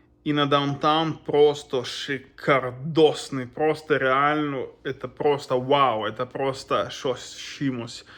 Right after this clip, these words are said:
Ми, і щось, щось, <laughs> я, я, я заговорився.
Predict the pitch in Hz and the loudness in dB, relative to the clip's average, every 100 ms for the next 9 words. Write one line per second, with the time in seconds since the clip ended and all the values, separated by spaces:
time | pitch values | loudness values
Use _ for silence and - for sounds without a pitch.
0 | - - - - - _ - 175 220 226 | -20 -20 -20 -20 -20 _ -2 2 4 4
1 | 220 - _ _ _ _ _ _ _ _ | 2 -2 _ _ _ _ _ _ _ _
2 | _ _ _ - 208 - 202 - - - | _ _ _ 0 2 6 6 4 -8 -2
3 | 185 - - 170 156 143 127 131 135 143 | -2 -2 0 4 6 6 4 2 0 0
4 | 147 135 123 123 127 135 139 131 113 | 2 2 2 -2 0 2 2 0 -4